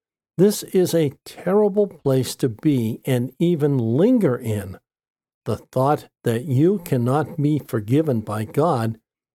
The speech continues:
so you can regain your place in God is the greatest fallacy Satan creates in one's mind and heart. Because of our sinful training in life,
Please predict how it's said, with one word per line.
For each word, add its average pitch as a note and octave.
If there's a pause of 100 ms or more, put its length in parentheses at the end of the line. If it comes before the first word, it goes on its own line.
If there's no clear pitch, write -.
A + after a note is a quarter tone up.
(100)
so -
you C3
can C3
regain C3+
your G3
place B2+ (320)
in A#3+
God A2+ (520)
is E3+
the C#3+
greatest C#3+ (180)
fallacy C3
Satan D3
creates B2+
in G#2
one's C3
mind A#2
and A2
heart. A#2+ (920)
Because E3+
of F#3
our C#3+
sinful C#3+
training C3
in A2+
life, A#2+